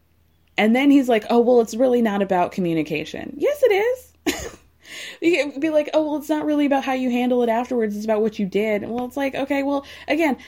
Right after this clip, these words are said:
how do you expect her to get out of it? 'Cause it's already been done, okay? She's trying to clean up the mess. So you're,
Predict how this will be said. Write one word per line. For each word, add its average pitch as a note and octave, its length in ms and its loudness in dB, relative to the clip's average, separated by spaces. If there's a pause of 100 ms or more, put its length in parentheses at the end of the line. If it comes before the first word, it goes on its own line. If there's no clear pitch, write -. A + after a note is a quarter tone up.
(160)
how D#4 320 -2
do D4+ 60 2
you C#4+ 160 2
expect C4 300 -2
her C4 120 2
to A#3+ 60 -4
get A#3+ 140 0
out B3+ 120 2
of A#3+ 80 0
it? G#3 140 -2
'Cause B3 160 0
it's C4 140 -6
already C4+ 260 0
been A#3+ 180 0
done, F3 300 -6 (180)
okay? G#3 400 -2 (140)
She's G3 180 -4
trying G3 220 0
to A#3+ 40 -2
clean B3+ 180 -2
up B3+ 100 -4
the C4+ 80 -2
mess. A3 340 -2 (240)
So F3+ 480 4
you're, G3+ 400 0